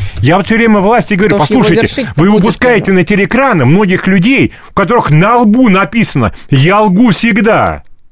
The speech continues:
Speaker 1: Мы по его глазам видим, что он лжет всегда.
Speaker 2: Сейчас
Speaker 1: Даже
Speaker 2: вы
Speaker 1: если он
Speaker 2: рубанете,
Speaker 1: четыре
Speaker 2: правда,
Speaker 1: часа
Speaker 2: я чувствую.
Speaker 1: скажет, что четыре часа, он будет лгать.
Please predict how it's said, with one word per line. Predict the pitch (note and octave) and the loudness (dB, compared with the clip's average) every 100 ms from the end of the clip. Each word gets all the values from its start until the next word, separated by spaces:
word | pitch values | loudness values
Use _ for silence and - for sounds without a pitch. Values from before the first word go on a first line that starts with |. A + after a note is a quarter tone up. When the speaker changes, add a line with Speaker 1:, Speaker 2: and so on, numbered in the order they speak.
| - _ - - C#3+ | -20 _ -20 -6 0
Speaker 1:
Мы | G3 A#3 | 2 0
по | - B3 | -2 0
его | A#3+ C4 F3 | 2 2 2
глазам | F#3+ B3 F#3+ B3 D#3+ | 0 0 0 0 0
видим, | C3+ A#3 D3 G2+ - - | 0 0 2 -2 -6 -10
что | - G#3 | -2 0
он | A3+ | 2
лжет | D3+ C4 - | 2 2 0
всегда. | - A3 A#3 A3+ G#3 A#2+ - - | -2 -2 0 0 0 0 -4 -8
Speaker 2:
Сейчас | - F#3 | -2 0
Speaker 1:
Даже | |
Speaker 2:
вы | A3 A3 | 2 0
Speaker 1:
если | A3+ | 2
он | G#3 | 0
Speaker 2:
рубанете, | A3+ A#3 | 0 0
Speaker 1:
четыре | A#3 B3+ B3+ | 0 0 0
Speaker 2:
правда, | B3 | 0
Speaker 1:
часа | G3+ B3+ A3+ | 0 0 0
Speaker 2:
я | G#3 | -2
чувствую. | - A#3+ | -6 -8
Speaker 1:
скажет, | - A3+ G#3+ G3 | -2 0 0 0
что | G#3 | 0
четыре | D3 G#3+ B3 F3+ | -2 -2 0 0
часа, | C#3+ G3+ - C#4 A#3 - - | 0 -2 -2 -2 -2 -6 -4
он | F3+ F#3+ | 0 2
будет | D#3+ C4 B3 C4 | 4 2 0 0
лгать. | A#3+ C4 A3 C4 D#3+ F2+ - | 0 2 2 0 0 -4 -8